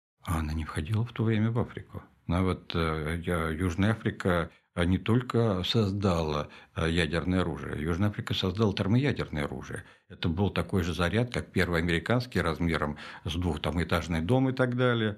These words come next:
Он был проектом, он не был взорван. Все это было впоследствии ликвидировано еще,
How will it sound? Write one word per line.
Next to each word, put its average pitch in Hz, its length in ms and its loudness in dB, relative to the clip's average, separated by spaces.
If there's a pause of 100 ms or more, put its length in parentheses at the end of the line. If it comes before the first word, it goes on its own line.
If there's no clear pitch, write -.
Он 90 160 2
был 80 160 -2
проектом, 120 680 0
он 82 160 2
не 110 120 4
был 127 220 -2
взорван. 117 500 2 (300)
Все - 160 2
это 131 120 0
было 135 200 4
впоследствии 120 460 0
ликвидировано 117 680 4
еще, 95 560 2